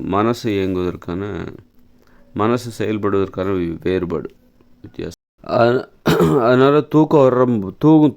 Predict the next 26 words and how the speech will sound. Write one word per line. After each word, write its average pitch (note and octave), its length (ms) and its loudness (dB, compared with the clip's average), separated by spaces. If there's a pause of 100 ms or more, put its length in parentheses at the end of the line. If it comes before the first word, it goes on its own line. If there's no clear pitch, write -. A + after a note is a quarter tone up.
நம்ம B2 300 2
தூங்க D3+ 300 4
ஆரம்பிக்கிறோம்னு B2+ 520 2
வச்சுக்கோங்களேன், G#2 520 2
தூக்கம் D3 320 4
வர்றதை B2 400 4
ஈஸியா A#2+ 320 2
மனசை A2+ 360 2
பார்த்தே A2+ 220 2
கண்டுபிடிச்சிடலாம். F#2+ 760 -2 (1000)
வண்டி, A#2 400 2
அந்த G#2+ 200 2
மனசுங்கிற A#2+ 560 2
அந்த G#2+ 180 2
வண்டி G#2+ 320 2
வந்து, A2 260 4 (560)
அஹ், G#2 500 4
கண்ணா A2+ 320 0
பின்னான்னு A2+ 380 0
ஓட A2 160 2
ஆரம்பிச்சிச்சுனாலே G#2 800 0
தூக்கம் G#2+ 340 0
வந்துருச்சு F#2 500 -2 (840)
அப்படின்னு A2+ 340 0
மனசை B2+ 360 0
கவனிக்கணும். F#2+ 520 0